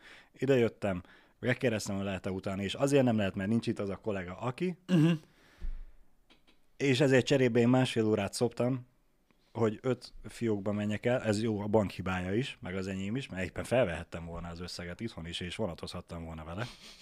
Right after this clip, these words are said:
Speaker 1: nyilván.
Speaker 2: Igen.
Speaker 1: Vagy mehettem volna kocsival is, igen. É, és hát mondom, ez így, na, találjunk már közös nevezőt. A kétszáznak elfeleztük, az lett a közös nevezője,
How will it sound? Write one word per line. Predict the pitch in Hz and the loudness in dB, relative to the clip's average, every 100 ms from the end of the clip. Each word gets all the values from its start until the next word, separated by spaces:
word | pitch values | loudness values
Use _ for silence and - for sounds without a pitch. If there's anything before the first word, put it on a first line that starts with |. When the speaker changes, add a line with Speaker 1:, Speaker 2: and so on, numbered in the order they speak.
| - - | -20 -12
Speaker 1:
nyilván. | 95 90 80 107 - - - - - 269 | -6 -6 -4 -4 -6 -8 -20 -20 -20 -8
Speaker 2:
Igen. | 240 208 262 - - - _ - - - - | -2 0 0 -2 -12 -20 _ -20 -20 -20 -14
Speaker 1:
Vagy | 95 98 | -6 -2
mehettem | 104 - 92 | -2 -2 -6
volna | 95 92 | -6 -6
kocsival | - 101 80 87 | -6 -6 -6 -8
is, | 127 - - - | -8 -10 -20 -20
igen. | 82 92 120 143 127 | -18 -8 -6 -6 -8
É, | - 113 113 - - - | -4 -2 -2 -4 -18 -10
és | - 117 | -2 4
hát | 143 | 4
mondom, | 151 156 160 | 6 6 8
ez | 156 | 8
így, | 156 160 139 | 8 4 0
na, | - 151 113 - | 2 2 2 2
találjunk | 143 127 104 104 | 4 4 4 2
már | 101 | 0
közös | 92 104 95 | 0 -2 -4
nevezőt. | 98 92 87 87 - - _ _ _ _ _ _ _ - - - _ _ - | -6 -6 -6 -10 -12 -20 _ _ _ _ _ _ _ -20 -20 -20 _ _ -12
A | |
kétszáznak | - 120 117 98 92 - - | -4 -2 -2 -4 -6 -10 -12
elfeleztük, | 101 - 95 - 92 | -12 -8 -10 -10 -10
az | 95 | -10
lett | 87 85 | -10 -12
a | |
közös | 90 92 87 | -12 -10 -10
nevezője, | 101 92 87 85 | -8 -8 -8 -12